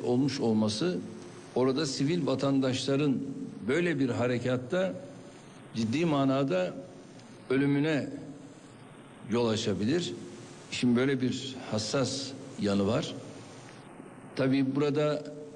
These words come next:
özellikle Irak ordusunun mevzilerini terk etmek suretiyle kaçmak ve oraları tamamıyla onlara bırakması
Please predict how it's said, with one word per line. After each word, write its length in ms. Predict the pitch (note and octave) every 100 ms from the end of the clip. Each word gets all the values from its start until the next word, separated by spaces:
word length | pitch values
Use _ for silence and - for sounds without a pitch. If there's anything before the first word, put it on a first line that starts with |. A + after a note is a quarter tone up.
| - -
özellikle 800 | B2 C#3+ D3 E3 - C#3 G#2+ - - - - - -
Irak 260 | F3+ F3 - - -
ordusunun 880 | C3 C3 C#3 B2 C#3 E3 C3+ - - - -
mevzilerini 880 | A2+ C3 A#2+ C3 D3+ D3 D3+ D#3+ F3
terk 320 | F3 F#3 F3
etmek 420 | E3 - E3 G3+
suretiyle 880 | - C#3 C#3 C3+ C3+ E3 D#3+ C3+ G2+ - - - - - - - - - - - -
kaçmak 640 | - A2+ - E3+ G#3 - - - - - - - - - -
ve 80 | A#2+
oraları 460 | C#3+ D3+ D3 D#3 D3+
tamamıyla 680 | C#3 C#3+ C#3+ E3 F3 C#3 F#2 - - - -
onlara 580 | A#2+ C3 C3+ D#3 C3+ - - - - - - - - -
bırakması 760 | B2 A#2 B2 B2 D3 G#3 G3+